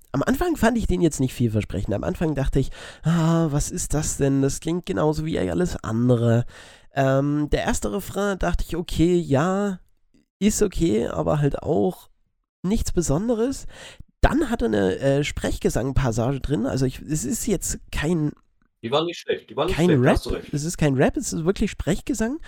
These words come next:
Speaker 1: Und das war nicht schlecht, das fand ich, fand ich gut. Äh, das Lied wurde ab da an von Sekunde zu Sekunde, fand ich das besser.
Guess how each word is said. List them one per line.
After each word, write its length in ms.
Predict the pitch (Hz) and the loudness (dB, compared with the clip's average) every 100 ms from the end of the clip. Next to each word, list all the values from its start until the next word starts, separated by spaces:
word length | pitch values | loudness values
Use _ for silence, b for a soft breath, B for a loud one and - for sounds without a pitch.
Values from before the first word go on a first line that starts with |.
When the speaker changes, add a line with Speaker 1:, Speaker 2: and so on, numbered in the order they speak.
| B B | B B
Speaker 1:
Und 100 | 143 | 2
das 140 | 185 - | 2 2
war 120 | 302 | 0
nicht 140 | 320 | 0
schlecht, 300 | - 330 - | 0 -2 0
das 80 | - | -2
fand 220 | - 226 | 0 0
ich, 240 | 277 - - - | 0 -2 -10 -2
fand 240 | 175 233 | 2 2
ich 120 | 240 | 0
gut. 300 | - 208 330 B B B B - | 4 4 4 B B B B 4
Äh, 180 | 151 | 6
das 160 | 160 175 | 6 4
Lied 380 | 165 247 - 131 | 2 2 0 0
wurde 300 | 165 196 - | 2 2 2
ab 100 | - - | -2 2
da 380 | 123 208 294 320 | 2 2 0 -2
an 300 | 165 208 247 | -2 -2 -2
von 240 | - 165 | 0 0
Sekunde 460 | 180 139 156 240 302 | 2 2 2 2 -2
zu 180 | - 170 | -4 -2
Sekunde, 340 | 151 165 262 | 2 2 0
fand 220 | - 156 | -2 -2
ich 60 | 165 | -2
das 160 | 123 - | -4 0
besser. 340 | 127 170 254 | 0 0 -2